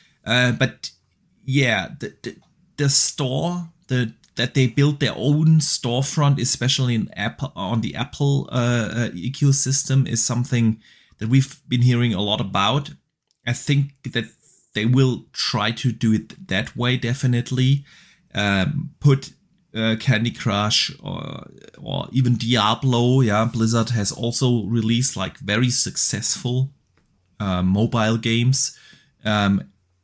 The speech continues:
like, exclusive there. You could get, get others to join, like Genshin Impact. You know, uh, they had, had their, their arguments, uh, uh, with, with, um, with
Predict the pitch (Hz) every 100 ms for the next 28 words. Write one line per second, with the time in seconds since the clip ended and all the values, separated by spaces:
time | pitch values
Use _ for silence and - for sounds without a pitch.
0 | - 107 - 78 - - 117 113 131 -
1 | 113 120 123 127 - - 104 139 - 113
2 | 101 - - - 120 - - 107 123 139
3 | - - - - 135 - 131 123 135 135
4 | 104 98 - _ _ 98 160 170 127 107
5 | 123 - 143 139 - 117 110 120 131 135
6 | 139 - _ _ - 110 110 104 101 98
7 | 117 139 120 123 131 - 117 110 107 98
8 | - _ _ _ _ - - 110 143 135
9 | 135 127 131 131 107 110 123 113 - 107
10 | 107 104 101 92 - 107 104 - 92 113
11 | 98 - - 113 101 101 95 90 90 -
12 | _ _ _ _ _ _ _ _ _ -
13 | - 110 101 - - -